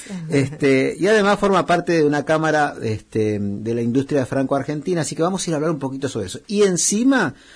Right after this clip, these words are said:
tiene una consultora de gestión sustentable de triple impacto.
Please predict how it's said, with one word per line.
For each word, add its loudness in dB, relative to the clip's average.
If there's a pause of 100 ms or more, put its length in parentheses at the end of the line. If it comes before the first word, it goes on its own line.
(160)
tiene 2
una 2
consultora 0
de 0
gestión -4
sustentable -2
de -2
triple -6
impacto. -10